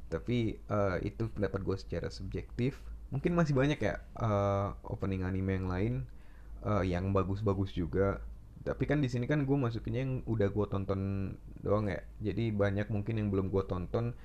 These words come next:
dan gua juga tahu gitu openingnya, eh, keren gitu, kayak Cowboy Bebop gitu kan. Itu kan, eh, kata orang-orang itu, eh, openingnya berkesan banget ya. Terus kayak, eh, ada juga serial eksperimen lain.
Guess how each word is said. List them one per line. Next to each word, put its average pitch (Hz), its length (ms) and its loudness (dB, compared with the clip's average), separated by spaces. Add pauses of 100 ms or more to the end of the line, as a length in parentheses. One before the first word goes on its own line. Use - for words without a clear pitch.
(220)
dan 90 160 -4
gua 117 120 8
juga 110 240 4
tahu 107 440 4
gitu 104 360 0 (120)
openingnya, 98 760 0 (200)
eh, 87 260 0 (140)
keren 104 360 2
gitu, 95 200 -2
kayak 92 320 0 (400)
Cowboy 98 240 6
Bebop 98 560 6
gitu 78 240 0
kan. 107 80 0
Itu 104 160 -2
kan, 143 240 0 (320)
eh, 101 360 4
kata 98 280 -4
orang-orang 98 480 0
itu, 131 320 4 (560)
eh, 101 420 4 (380)
openingnya 104 400 2
berkesan 101 480 -2
banget 101 280 0
ya. - 140 -2 (460)
Terus 104 240 2
kayak, 101 400 4 (160)
eh, 98 240 2
ada 95 160 2
juga 98 320 4
serial 95 480 2
eksperimen 95 480 0
lain. 101 560 4